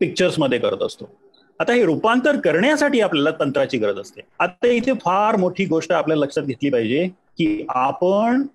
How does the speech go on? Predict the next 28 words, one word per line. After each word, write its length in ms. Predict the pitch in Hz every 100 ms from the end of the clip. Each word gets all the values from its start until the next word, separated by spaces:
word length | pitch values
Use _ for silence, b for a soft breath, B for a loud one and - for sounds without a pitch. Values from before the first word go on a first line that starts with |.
| _ _ -
कला, 300 | 143 165 220
अ, 340 | 247 175 165 165
शिक्षणामध्ये 760 | 160 - 202 202 170 135 123
कुठल्याही 360 | 190 208 311 269
प्रकारच्या 420 | 180 143 120 104
डिझाईन 340 | 131 160 175
असू 180 | 170 175
दे, 380 | 170 170 170 170
अप्लाइड 320 | 139 147 165
आर्ट 140 | 170 160
असू 180 | 160 156
दे 340 | 156 156 156
किंवा 400 | 151 139 135 135 135 127 127
फाईन 200 | 131 123
आर्ट 140 | 175 170
असू 180 | 131 110
दे, 200 | 107 151 _ _ -
आपण 280 | 208 277
काय 220 | 285 233 269
शिकत 260 | 294 285
असतो 260 | 269 269 247
बरं? 160 | 254 294 _ _ _ _ _ _ _
ह्याच्यापैकी 480 | 170 180 214 220 277 285 _ _ _ _ _ _ _ _ _ -
आपण 260 | 170 254
शिकत 320 | 262 277 294 285
असतो 400 | - 247 320 - _ _ _ _ _ _ _ _ _ -
या, 140 | 226 226 185 -
अ, 100 | -